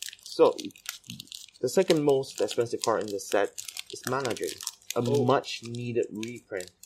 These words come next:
Speaker 1: and
Speaker 2: Yeah.
Speaker 1: it was only revealed near the end of the Commander Legends spoilers.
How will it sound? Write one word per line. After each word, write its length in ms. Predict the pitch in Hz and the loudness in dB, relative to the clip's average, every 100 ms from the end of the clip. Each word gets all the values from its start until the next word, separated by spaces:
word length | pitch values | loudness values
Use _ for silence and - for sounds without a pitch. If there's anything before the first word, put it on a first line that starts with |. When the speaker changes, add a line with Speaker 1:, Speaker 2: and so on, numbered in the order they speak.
| _ _ _ | _ _ _
Speaker 1:
and 200 | 120 113 | -2 -2
Speaker 2:
Yeah. 200 | - 113 | -2 0
Speaker 1:
it 60 | 113 | 0
was 120 | 107 | 2
only 200 | 120 143 | 2 2
revealed 400 | 123 107 113 - - | 0 -2 -2 -4 -8
near 320 | 120 123 123 | -8 -4 -4
the 220 | 110 117 - | -2 -6 -2
end 400 | 117 117 123 127 - | -2 -2 -8 -10 -8
of 140 | 104 _ _ | -8 _ _
the 140 | 104 98 | -12 -10
Commander 360 | 107 104 104 | -10 -6 -4
Legends 260 | 101 101 107 | -4 -6 -4
spoilers. 560 | - 139 92 - - | 0 0 -2 -8 -16